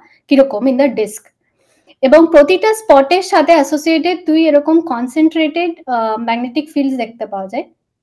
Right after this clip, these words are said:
তার মানে কি, এই যে সানস্পটস, এই সানস্পটসে magnetic ফিল্ডটা highly confined থাকে। এবং sun সেই জন্যই বলা হয় it's a magnetic star। সানের মধ্যে যা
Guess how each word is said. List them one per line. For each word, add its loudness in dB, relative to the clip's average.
তার 4
মানে 0
কি, 0
এই 0
যে -4
সানস্পটস, -2
এই 0
সানস্পটসে -4
magnetic -4
ফিল্ডটা -2
highly -4
confined -6
থাকে। -18
এবং 2
sun -2
সেই -4
জন্যই -2
বলা 0
হয় -4
it's -6
a -2
magnetic -6
star। -12
সানের -4
মধ্যে 0
যা -6